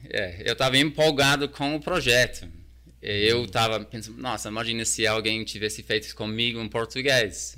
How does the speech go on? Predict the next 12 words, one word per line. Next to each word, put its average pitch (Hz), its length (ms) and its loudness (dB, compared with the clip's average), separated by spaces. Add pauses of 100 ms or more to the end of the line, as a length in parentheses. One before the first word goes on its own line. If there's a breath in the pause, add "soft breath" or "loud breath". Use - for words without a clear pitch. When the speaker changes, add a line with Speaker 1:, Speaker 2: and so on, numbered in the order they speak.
Speaker 1:
Eu 101 120 -10
não 98 120 -6
teria 110 320 -2
sofrido 113 640 -4
tanto 110 540 -6 (1000)
antes 107 340 -4
de 92 80 -4
conseguir 104 440 -6
me 107 140 -2
virar 107 560 -2
em 98 140 -12
português." 101 580 -6